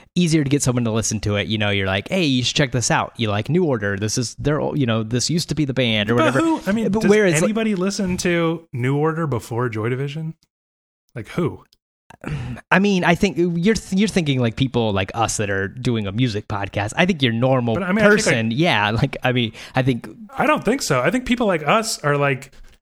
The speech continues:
Speaker 2: like, everybody on Rate Your Music is people just like us, you know?
Speaker 1: Yeah,
Speaker 2: Like
Speaker 1: no, exactly. But I
Speaker 2: And
Speaker 1: mean, I'm
Speaker 2: all
Speaker 1: talking
Speaker 2: of
Speaker 1: about,
Speaker 2: those
Speaker 1: like, the
Speaker 2: people
Speaker 1: general populace, you know, like, obviously,
Speaker 2: But
Speaker 1: like
Speaker 2: all of those people went through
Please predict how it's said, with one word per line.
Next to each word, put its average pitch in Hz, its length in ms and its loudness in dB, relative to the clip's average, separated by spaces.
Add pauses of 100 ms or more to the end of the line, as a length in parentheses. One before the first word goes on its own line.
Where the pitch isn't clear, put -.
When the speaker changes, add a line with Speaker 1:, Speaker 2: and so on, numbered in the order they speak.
(140)
Speaker 2:
like, 135 240 -4
everybody 165 460 2
on 139 140 0
Rate 131 140 0
Your 117 120 -4
Music 107 340 -4
is 104 140 -8
people 110 400 -8
just 123 180 -2
like 113 160 -4
us, - 320 -10
you 120 80 -6
know? 110 80 0
Speaker 1:
Yeah, 220 140 4
Speaker 2:
Like 139 100 2
Speaker 1:
no, 196 160 6
exactly. 135 580 0 (240)
But 135 280 4
I 156 160 4
Speaker 2:
And 151 180 2
Speaker 1:
mean, 123 240 0
I'm 170 140 6
Speaker 2:
all 190 60 4
Speaker 1:
talking 170 160 4
Speaker 2:
of - 20 2
Speaker 1:
about, 131 80 6
Speaker 2:
those 131 60 2
Speaker 1:
like, 120 120 0
the 127 100 4
Speaker 2:
people 117 100 0
Speaker 1:
general 127 320 4
populace, 90 680 0
you 113 100 0
know, 101 160 2
like, 101 240 -2
obviously, 127 440 0
Speaker 2:
But 110 80 -2
Speaker 1:
like 113 180 -2
Speaker 2:
all 185 240 2
of 202 100 -2
those 160 300 0
people 151 400 0
went 135 280 0
through 123 560 -4